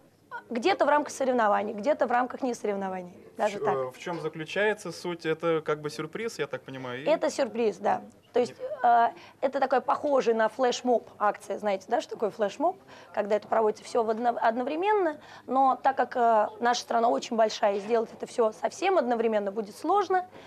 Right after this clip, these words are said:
Speaker 1: поэтому, э, мы будем пытаться это сделать как можно более одновременно, но что из этого получится, мы завтра увидим, потому что эта акция впервые проходит. Она под эгидой, э, Валентина Абрамовича Юдашкина, и он будет присутствовать завтра на турнире.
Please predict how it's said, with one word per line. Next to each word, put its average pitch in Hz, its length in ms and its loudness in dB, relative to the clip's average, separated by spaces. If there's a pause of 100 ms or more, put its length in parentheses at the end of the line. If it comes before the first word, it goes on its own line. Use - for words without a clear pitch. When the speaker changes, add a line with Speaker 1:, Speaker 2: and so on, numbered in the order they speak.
(280)
Speaker 1:
поэтому, 269 680 4
э, 233 300 2 (420)
мы 262 140 2
будем 262 220 -2
пытаться 262 420 -2
это 226 120 -12
сделать 220 280 0
как - 160 -8
можно 233 300 -2
более 220 260 2
одновременно, 302 640 4
но 247 180 -2
что - 160 -6
из 247 120 0
этого 254 180 0
получится, 277 380 0
мы 233 80 0
завтра 233 300 2
увидим, 247 180 -4
потому 220 180 0
что - 140 -10
эта 226 180 0
акция - 220 -6
впервые 226 280 -8
проходит. - 360 -14 (520)
Она 226 360 0
под 226 200 -6
эгидой, 226 480 0 (380)
э, 208 300 4 (180)
Валентина 240 360 0
Абрамовича 226 420 0
Юдашкина, 320 520 0 (520)
и 233 200 0
он 240 220 4
будет 233 240 -4
присутствовать 277 540 -4
завтра 254 360 2
на 247 80 -8
турнире. 233 400 -2